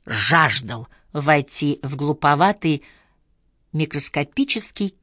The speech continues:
кембриджский эквивалент мира звезд. Думаю, когда капитан регбийной команды колледжа видит,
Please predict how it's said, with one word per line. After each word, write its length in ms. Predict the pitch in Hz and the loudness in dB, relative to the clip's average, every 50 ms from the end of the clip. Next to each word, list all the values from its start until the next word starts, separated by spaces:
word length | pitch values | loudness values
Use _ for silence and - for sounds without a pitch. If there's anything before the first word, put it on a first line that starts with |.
| _ - | _ -14
кембриджский 1000 | - - 170 175 170 156 143 151 143 139 - - - - - 147 143 131 - - | 0 4 4 4 4 4 0 -4 -4 -4 -4 -4 -6 -6 -4 -4 -4 -4 -4 -6
эквивалент 1200 | - 139 - - - 135 123 139 131 123 135 135 123 127 127 117 113 113 _ - - - - _ _ _ _ _ _ _ _ _ _ - | -8 -8 -6 -6 -8 -6 -4 -4 -2 0 -2 -2 -2 -4 -4 -6 -8 -10 _ -14 -18 -18 -18 _ _ _ _ _ _ _ _ _ _ -10
мира 360 | - 139 131 127 120 123 120 | -6 -4 -2 -2 -4 -4 -6
звезд. 760 | 104 - - 113 117 113 - - - - - _ - - - _ _ _ _ _ _ _ _ _ _ _ _ _ _ _ _ - - - - - _ - | -6 -6 -8 -6 -8 -8 -8 -6 -8 -8 -8 _ -16 -20 -20 _ _ _ _ _ _ _ _ _ _ _ _ _ _ _ _ -20 -20 -20 -20 -20 _ -10
Думаю, 400 | 202 202 233 339 330 311 311 302 | -6 2 4 4 4 4 0 2
когда 300 | - 294 269 254 294 285 | 2 2 2 4 2 2
капитан 500 | - 269 - 277 262 - 277 277 269 - - | 2 0 -2 -2 -2 0 0 0 0 0 0
регбийной 760 | - 214 208 247 247 202 226 208 190 202 269 254 226 226 233 240 | 0 0 2 4 2 4 4 2 4 4 4 4 4 2 0 0
команды 520 | - - 240 233 233 233 220 208 220 233 | 2 2 4 4 6 4 4 4 0 -2
колледжа 520 | - - 240 226 214 220 196 190 - - | -2 0 0 2 2 2 0 0 2 0
видит, 420 | 233 240 311 330 226 196 170 - | 4 6 6 6 6 4 0 0